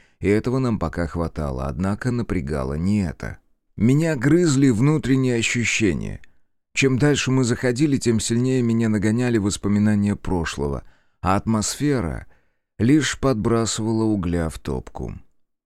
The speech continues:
Тяжёлый спёртый воздух, которого едва хватало, постоянная влажность и эти скрипы и шорохи.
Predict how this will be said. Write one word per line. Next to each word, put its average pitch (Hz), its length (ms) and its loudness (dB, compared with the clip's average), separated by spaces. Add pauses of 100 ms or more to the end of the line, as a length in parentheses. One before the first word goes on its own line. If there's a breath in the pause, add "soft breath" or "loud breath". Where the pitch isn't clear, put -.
(140)
Тяжёлый 120 480 2
спёртый 110 460 -2
воздух, 98 400 0
которого 98 420 -2
едва 95 320 0
хватало, 85 560 -2
постоянная 104 640 0
влажность 90 640 -2
и 90 100 0
эти 87 200 -4
скрипы 95 560 -4
и 92 40 -2
шорохи. - 640 -8